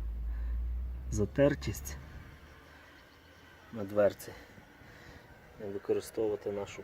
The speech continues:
пасту Restore Kraus С сімдесят п'ятий.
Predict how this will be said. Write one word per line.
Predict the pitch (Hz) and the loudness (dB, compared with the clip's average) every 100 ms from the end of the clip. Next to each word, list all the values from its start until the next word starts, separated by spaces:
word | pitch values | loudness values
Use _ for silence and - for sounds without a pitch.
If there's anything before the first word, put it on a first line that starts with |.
| - | -2
пасту | 117 - - | -2 0 -4
Restore | 110 - - 139 131 - - - - - - - - - - - | -4 -4 0 0 0 -8 -20 -20 -20 -20 -20 -20 -20 -20 -20 -2
Kraus | 127 131 131 - - - - - | 6 8 8 6 -10 -18 -20 -8
С | 107 - | -6 -4
сімдесят | - 98 - 101 | -2 -4 -4 -4
п'ятий. | - 101 - | 0 0 0